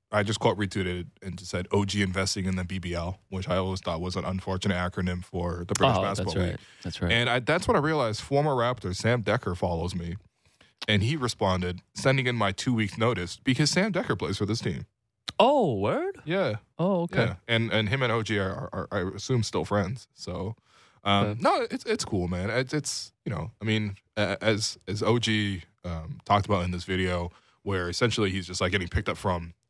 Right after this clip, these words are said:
Speaker 1: Heathrow, you know, driven around,
Speaker 2: Mm-hmm.
Speaker 1: you know, being chauffeured
Speaker 2: Yeah.
Speaker 1: to, uh,
Speaker 2: Checking
Speaker 1: North
Speaker 2: out Sh-,
Speaker 1: London.
Speaker 2: checking out Shoreditch, you know, that's the <laughs> only
Speaker 1: And, uh,
Speaker 2: town I know.
Speaker 1: and, and they're driving past, like, you know, the Emirates, for example, and he's
Speaker 2: Mm.
Speaker 1: like, "Oh, yeah, like, that's,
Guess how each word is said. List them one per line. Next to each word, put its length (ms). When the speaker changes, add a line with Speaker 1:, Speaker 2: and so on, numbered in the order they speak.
Speaker 1:
Heathrow, 500
you 80
know, 260
driven 300
around, 460
Speaker 2:
Mm-hmm. 400
Speaker 1:
you 60
know, 220
being 160
chauffeured 580
Speaker 2:
Yeah. 200
Speaker 1:
to, 220
uh, 160
Speaker 2:
Checking 240
Speaker 1:
North 100
Speaker 2:
out 60
Sh-, 40
Speaker 1:
London. 280
Speaker 2:
checking 260
out 100
Shoreditch, 720
you 60
know, 180
that's 160
the 100
<laughs> 0
only 260
Speaker 1:
And, 200
uh, 120
Speaker 2:
town 240
I 60
know. 220
Speaker 1:
and, 200
and 120
they're 120
driving 320
past, 480
like, 240
you 120
know, 180
the 80
Emirates, 360
for 160
example, 340
and 100
he's 80
Speaker 2:
Mm. 120
Speaker 1:
like, 140
"Oh, 60
yeah, 160
like, 240
that's, 240